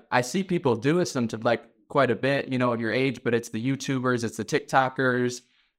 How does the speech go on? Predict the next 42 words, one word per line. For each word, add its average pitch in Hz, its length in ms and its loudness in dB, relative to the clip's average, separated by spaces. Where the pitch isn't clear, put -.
it's 123 220 -4
the, 110 400 4
the 117 100 2
famous 127 300 0
people 117 180 0
like 101 100 0
that." 120 120 2
And 113 80 -2
he's 113 140 -8
like, 117 120 4
"I 117 80 2
never 123 260 2
see, 120 380 -2
like, 110 240 0
a 98 40 -2
young 117 540 2
actual 113 380 0
hustler 113 400 2
that's 104 220 -4
making 110 460 -2
real 123 220 2
money, 117 400 2
doing 117 260 0
a 104 60 -2
real 113 240 2
job, 117 580 2
come 117 220 2
in 117 100 2
here, 117 500 2
pick 117 140 2
out 113 120 6
the 101 60 -4
car 120 220 4
they 113 100 2
want 107 180 2
at 98 80 -2
this 92 180 -4
age 107 220 0
and 95 100 -8
do 113 200 2
it." 107 260 0
Um, 98 480 0